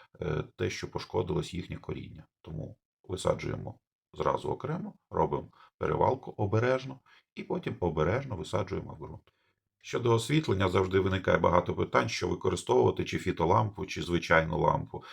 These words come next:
чи лампу накалювання, чи люмінесцентну. Тут все залежить від люмінів, які отримує ваша рослина. Звичайно, фітолампа,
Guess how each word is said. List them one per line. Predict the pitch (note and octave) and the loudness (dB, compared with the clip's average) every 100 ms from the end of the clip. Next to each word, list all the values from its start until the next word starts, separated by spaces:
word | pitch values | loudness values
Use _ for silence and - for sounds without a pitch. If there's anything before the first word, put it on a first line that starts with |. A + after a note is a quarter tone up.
| - - | -20 -16
чи | - D#2 | -4 4
лампу | D2+ D2+ D#2 | 4 4 2
накалювання, | D#2+ - C3+ B2+ A2+ A2 G#2+ G2+ - - - E2+ | 2 4 4 4 2 0 -2 -4 -6 -14 -14 -8
чи | - | -4
люмінесцентну. | D#2 D#2 D#2 - A#2+ A#2+ A#2 G2 - | -2 0 -2 -2 0 0 -2 -4 -4
Тут | - D#3+ | -4 -4
все | - - - | -4 2 2
залежить | F2 E2+ G2 F#2 D#2 D#2+ | 4 4 4 2 -4 -6
від | E2 | -2
люмінів, | G2+ F#2+ D2+ D2 | 0 0 -4 -4
які | D2 - F#2 | -4 -4 -4
отримує | - - E2 E2 D2+ | -4 0 0 0 -2
ваша | C#2+ D#2 - C#2+ | 0 0 0 -8
рослина. | - - - - | -8 -8 -8 -6
Звичайно, | C#2+ - E3 A2 | -4 -2 -2 -2
фітолампа, | - - D2+ G#2 A#2+ F2 | -6 -2 2 2 2 -4